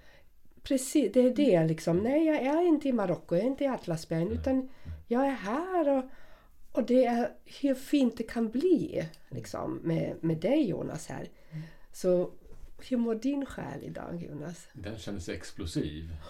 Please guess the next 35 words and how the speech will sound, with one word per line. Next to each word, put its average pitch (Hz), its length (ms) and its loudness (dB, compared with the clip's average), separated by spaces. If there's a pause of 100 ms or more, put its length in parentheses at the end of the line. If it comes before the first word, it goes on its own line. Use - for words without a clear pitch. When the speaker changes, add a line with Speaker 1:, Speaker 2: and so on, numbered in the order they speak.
(140)
Speaker 1:
Oj, 294 400 10
oj, 185 120 6
Speaker 2:
Ja. 117 300 10
Speaker 1:
oj, 311 200 12
oj, 214 140 12
oj, 170 320 12
oj. 156 240 10 (500)
<laughs> - 120 0 (280)
Speaker 2:
Dunder 123 420 0
och 120 60 0
Speaker 1:
Ja. 107 40 -4
Speaker 2:
granater 110 520 0
som 90 140 -10
katten - 280 -8
hade - 220 -2
också. - 160 -6 (360)
Nej, 120 300 2
men, 123 180 0
äh, 104 180 -6
äh, 95 400 -12 (440)
ähm, 90 520 -12 (140)
jag 120 100 -10
känner 170 180 -10
mig 214 120 -10
laddad. 113 360 -6 (240)
Ähm, 80 640 -8 (220)
för - 120 -8
idag 101 380 -6
så - 100 -18
ska - 160 -14
vi 87 140 -10
prata 85 360 -14
om 85 340 -8 (1040)
spöken. 104 1200 0
Speaker 1:
Åh, 175 720 10